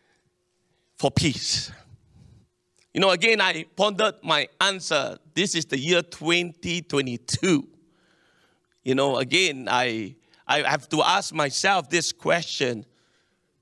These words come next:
Am I looking for peace in the wrong places?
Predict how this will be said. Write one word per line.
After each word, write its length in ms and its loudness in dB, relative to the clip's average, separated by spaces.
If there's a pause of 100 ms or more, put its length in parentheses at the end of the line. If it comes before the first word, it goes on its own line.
(560)
Am 220 2
I 160 4
looking 500 0
for 220 -4
peace 420 -2
in 80 -2
the 140 -2
wrong 320 -2
places? 920 -6